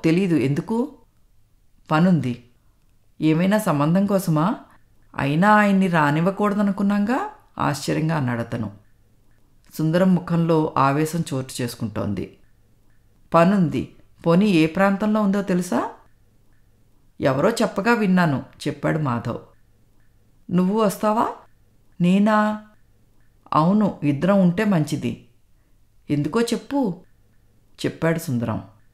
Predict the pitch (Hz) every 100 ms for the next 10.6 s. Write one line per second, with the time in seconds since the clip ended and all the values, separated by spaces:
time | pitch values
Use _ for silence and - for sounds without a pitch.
0 | _ _ _ _ _ _ _ - - 156
1 | 160 170 156 165 170 139 117 123 - -
2 | _ _ _ _ _ 170 160 190 208 147
3 | 143 214 220 214 185 180 196 180 254 -
4 | _ - 151 143 160 170 147 123 117 110
5 | 98 - - - _ _ _ _ _ _
6 | _ _ _ _ 175 160 196 147 - -
7 | - 147 151 - 214 185 156 170 185 190
8 | 196 190 151 139 127 127 120 - - _
9 | _ _ _ _ _ _ _ _ _ 160
10 | 156 160 190 185 180 185